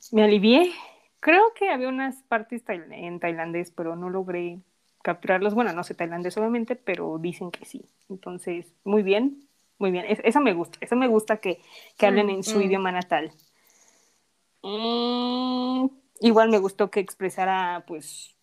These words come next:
Speaker 1: su país, eh, la ropa tailandesa, eso está muy, muy bonito, muy padre, me gustó,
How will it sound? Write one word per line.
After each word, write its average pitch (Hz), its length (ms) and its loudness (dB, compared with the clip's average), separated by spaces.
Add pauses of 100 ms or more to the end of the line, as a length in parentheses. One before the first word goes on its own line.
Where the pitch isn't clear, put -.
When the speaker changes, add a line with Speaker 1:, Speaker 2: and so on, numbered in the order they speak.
(300)
Speaker 1:
su 185 220 -8
país, 233 760 0
eh, 180 300 -6
la 180 120 -2
ropa 175 260 -10
tailandesa, 180 580 -6
eso 202 120 -6
está 185 160 -6
muy, 180 160 -4
muy 175 320 -4
bonito, 175 400 -6
muy 180 160 -6
padre, 175 340 -2
me 175 120 -12
gustó, 180 500 -2